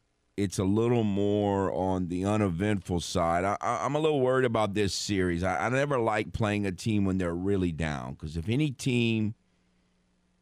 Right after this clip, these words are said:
if you have anything left in you in terms of team camaraderie and wanting to bounce back,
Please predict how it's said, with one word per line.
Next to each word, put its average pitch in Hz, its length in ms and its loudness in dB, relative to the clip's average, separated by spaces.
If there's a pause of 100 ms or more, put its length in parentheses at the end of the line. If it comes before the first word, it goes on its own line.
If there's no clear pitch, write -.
(420)
if 120 220 0
you 127 140 2
have 160 560 2
anything 139 580 2
left 110 420 2
in 82 220 0
you 78 180 -4
in 87 120 -2
terms 98 340 0
of 85 160 -4
team 107 260 0
camaraderie 90 1080 -2
and - 100 -12 (1300)
wanting 113 400 0
to 110 140 0
bounce 87 400 0
back, 71 420 -4